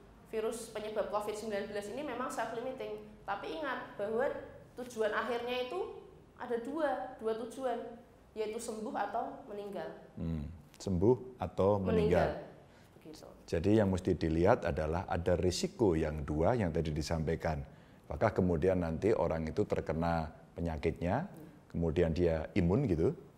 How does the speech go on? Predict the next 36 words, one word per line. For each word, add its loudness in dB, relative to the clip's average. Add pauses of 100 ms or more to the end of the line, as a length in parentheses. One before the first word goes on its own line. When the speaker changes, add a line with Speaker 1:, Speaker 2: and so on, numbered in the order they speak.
(120)
Speaker 1:
Betul, -4
itu -4
Speaker 2:
Betul, 2
ya? 8
Speaker 1:
sembuh -2
berarti. -12
Speaker 2:
Sembuh 12
berarti. 6 (340)
Dan 0
kemudian 6
yang 6
kedua, 4 (260)
dia 4
nggak 4
bisa 2
tahan 2
itu, 4 (240)
dia 4
meninggal. 4 (720)
Kira-kira 6
begitu. 4
Speaker 1:
Oke. -12 (160)
Speaker 2:
Baik. 2 (1400)
Terus 10
kita 12
ada 10
pertanyaan 6
berikutnya. 8
Speaker 1:
Oke. -18 (640)
Speaker 2:
Orang 10
kemudian 10
bertanya, 8
"Oh, 10
ini 6
sudah 8
dicegah. 2